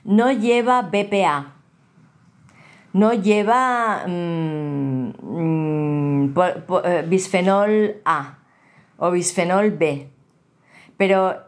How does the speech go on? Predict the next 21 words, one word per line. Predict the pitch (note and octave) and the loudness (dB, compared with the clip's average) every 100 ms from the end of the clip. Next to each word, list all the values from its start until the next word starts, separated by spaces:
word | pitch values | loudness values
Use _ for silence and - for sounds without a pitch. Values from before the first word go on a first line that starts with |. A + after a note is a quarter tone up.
| - | -4
todos | A3 C4 | 0 0
estos | C4+ C4 A#3 A3+ - | -2 -2 -4 -4 -2
tóxicos | B3 B3 - G3 G3+ G#3 | -2 0 -4 -2 -2 -2
son | - G#3+ G#3+ G#3 F#3 | 0 2 2 -2 0
grandes | G3+ A3+ B3 G3 F#3 - | 2 2 2 0 -2 -4
familias. | F3 D#3 E3 D3 C#3 A#2+ D3 - - _ _ _ _ _ _ _ _ _ _ - - - - _ G#3 | -4 -2 -2 -2 -4 -4 -8 -14 -18 _ _ _ _ _ _ _ _ _ _ -20 -20 -20 -20 _ 2
Y | G#3+ | 4
entonces | G3+ G3+ A3 B3+ | 4 0 2 2
utilizan | A#3 G#3 F#3+ G3+ A3+ A3 | 0 0 0 2 0 0
una | - C4 A#3+ A3+ F4+ - - | 0 2 2 0 -6 -12 -2
y | G#3 | -2
cuando | G#3 G#3 G3+ G3 F#3 | 0 0 2 2 0
la | F3 F3 | 0 -2
ciencia | A3+ G#3+ A3+ B3+ | -2 -2 0 0
evidencia | A#3+ G#3+ A3 A3+ A#3 E3 C#3 C#3 _ _ - - | 2 0 0 -2 -2 -2 -4 -10 _ _ -20 -6
la | E3+ F3+ F3+ | 0 2 2
alta | G#3+ A#3+ | 0 -2
toxemia | A#3 G#3+ - G#3+ G#3 G#3+ F3 | -2 -6 -2 -2 0 -2 -2
que | E3 | -6
tiene | - F#3 F3 - - | -2 -2 -2 -6 -4
esa, | F#3+ G#3+ G#3+ A3 F#3+ | 0 0 0 -2 -2